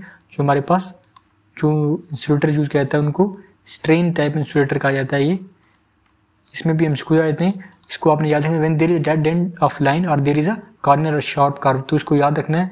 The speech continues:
तो ये एमसीक्यू में ये डायरेक्ट पूछ लिया जाता है। तो गाइस इसमें ये, ये आपके सामने ये स्ट्रिंग कंडक्टर है हमारे पास, ये, ये हमारे पास स्ट्रेन इंसुलेटर यूज़ हो रहा है, ये एंड पे पोल के आप देख सकते हैं, ये, ये ट्रांसमिशन पोल है हमारे पास,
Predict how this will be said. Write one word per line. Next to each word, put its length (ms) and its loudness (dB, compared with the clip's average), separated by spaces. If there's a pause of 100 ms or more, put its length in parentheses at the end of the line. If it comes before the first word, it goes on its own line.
(380)
तो 60 2
ये 260 0
एमसीक्यू 320 0
में 80 2
ये 80 2
डायरेक्ट 320 -2
पूछ 180 0
लिया 160 2
जाता 140 0
है। 200 -2 (440)
तो 520 -4 (380)
गाइस 280 2
इसमें 280 -2
ये, 140 2 (260)
ये 80 2
आपके 220 0
सामने 300 0
ये 120 2
स्ट्रिंग 320 -4
कंडक्टर 380 0
है 60 2
हमारे 200 0
पास, 160 0
ये, 160 2
ये 1160 -10
हमारे 180 2
पास 180 0
स्ट्रेन 300 0
इंसुलेटर 400 0
यूज़ 200 2
हो 80 2
रहा 100 2
है, 100 0
ये 200 0
एंड 180 0
पे 120 2 (160)
पोल 200 2
के 180 -2 (520)
आप 120 2
देख 180 2
सकते 240 -2
हैं, 80 0
ये, 80 2
ये 480 -12
ट्रांसमिशन 440 -2
पोल 200 2
है 60 0
हमारे 180 0
पास, 240 -4